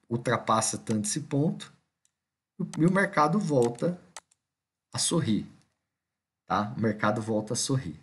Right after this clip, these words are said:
tá bom? Eu, quando eu mar-, marco aqui, eu marco sempre pontos certos, pontos corretos, tá, pessoal? Isso aqui eu não chuto, não sou igual esses carinha de YouTube, não, que fica riscando em qualquer lugar, não. Esses meus pontos aqui são tudo pontos de precisão, tá? Eu estudo tudo, tudo de forma matemática,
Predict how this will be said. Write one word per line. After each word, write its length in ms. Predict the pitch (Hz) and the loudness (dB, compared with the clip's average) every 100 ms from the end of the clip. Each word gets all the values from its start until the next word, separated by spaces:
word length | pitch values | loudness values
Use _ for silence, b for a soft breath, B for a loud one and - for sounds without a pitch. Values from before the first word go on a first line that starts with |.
| _ _ | _ _
tá 80 | |
bom? 320 | 87 104 135 B B B _ | -2 0 0 B B B _
Eu, 100 | - | -10
quando 140 | 107 127 | -4 -2
eu 80 | 113 | 2
mar-, 280 | 104 101 | 2 2
marco 300 | 101 101 104 | 2 0 -2
aqui, 160 | 92 - | -6 -4
eu 60 | 123 | -2
marco 260 | 123 117 | -2 -4
sempre 240 | - 127 131 | -2 -4 -4
pontos 320 | - 135 135 | -4 -2 -2
certos, 420 | - 127 95 - | 0 2 0 0
pontos 220 | 107 104 | -6 -6
corretos, 400 | - 127 101 90 | -2 -2 0 -2
tá, 120 | - | -4
pessoal? 340 | 90 90 - 82 | -8 -6 -4 -4
Isso 100 | - | -6
aqui 80 | 95 | -4
eu 60 | |
não 80 | 110 | -4
chuto, 580 | - 117 110 120 104 101 B B | -2 -4 -4 -2 -4 -4 B B
não 80 | 104 | -8
sou 180 | 104 110 | -2 0
igual 140 | 107 | 0
esses 180 | 107 117 | 0 -2
carinha 280 | - 131 127 | 0 0 0
de 100 | 123 | -2
YouTube, 320 | 120 120 107 | -2 -2 -2
não, 180 | 98 95 | -2 -4
que 60 | |
fica 360 | - - 92 85 - | -6 -2 -2 -4 -6
riscando 400 | - 107 - 95 | -4 -2 -2 -4
em 40 | |
qualquer 240 | 101 95 95 | -4 -4 -2
lugar, 300 | 104 104 113 | -2 -2 -2
não. 180 | 82 82 B B B | -4 -8 B B B
Esses 120 | - 104 | -4 0
meus 240 | 117 104 | 2 0
pontos 300 | - 113 107 | -2 -2 -2
aqui 160 | - 113 | -4 -2
são 180 | 120 | -2
tudo 200 | 107 131 | 0 -2
pontos 240 | 131 131 127 | 0 2 2
de 80 | - | 0
precisão, 500 | 131 131 110 92 80 | -2 -2 -4 -6 -6
tá? 180 | - 90 | -4 -2
Eu 60 | |
estudo 380 | 95 - 113 104 | -2 -2 -4 -4
tudo, 380 | 101 113 127 107 | -4 -4 -2 -4
tudo 260 | - 123 | -6 -8
de 60 | 127 | -4
forma 240 | 143 135 | 0 2
matemática, 680 | 131 131 143 120 82 - - | 2 0 0 -2 -2 -6 -14